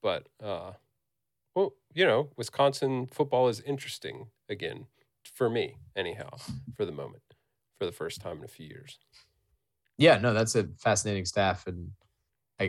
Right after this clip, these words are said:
Speaker 2: I kind of applaud Fickell's, like, probably, uh, for being a defensive guy, not, you know, completely s-, saddling himself to that image of his team, right? You know, I think that's interesting. I'm just gonna go with Longo. But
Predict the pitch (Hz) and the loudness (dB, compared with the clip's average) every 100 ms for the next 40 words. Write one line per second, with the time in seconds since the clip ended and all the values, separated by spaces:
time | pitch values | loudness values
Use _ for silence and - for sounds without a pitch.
0 | - 101 107 95 87 - 92 85 104 92 | -4 -4 -2 -2 -4 -2 -2 -2 -6 -4
1 | 87 90 87 - _ _ _ _ _ _ | -4 -6 -8 -14 _ _ _ _ _ _
2 | _ - 92 90 90 87 87 85 87 87 | _ -4 -4 -4 -8 -8 -8 -8 -8 -8
3 | - _ _ _ 95 98 90 87 92 104 | -12 _ _ _ -6 -6 -6 -8 -6 -6
4 | 92 90 85 98 92 87 85 90 87 - | -4 -6 0 2 4 2 0 -4 -6 -8
5 | 90 87 78 - 92 92 82 87 - - | -10 -8 -10 -10 -8 -6 -6 -6 -6 -6
6 | - _ - 104 95 90 87 85 98 85 | -10 _ -6 -2 -2 -4 -8 -8 -6 -6
7 | - 90 87 - 95 85 87 80 - - | -4 -4 -4 -4 -8 -8 -10 -10 -10 -8
8 | 87 78 85 73 - 71 76 82 - - | -8 -8 -12 -12 -14 -16 -14 -14 -20 -20
9 | - - _ _ _ _ _ _ - 95 | -20 -20 _ _ _ _ _ _ -12 -8
10 | 87 85 80 98 - 82 90 _ _ 90 | -8 -10 -12 -12 -12 -12 -16 _ _ -14
11 | 82 - 80 78 - 82 80 78 - 71 | -14 -12 -8 -8 -8 -10 -8 -10 -12 -12
12 | 67 | -12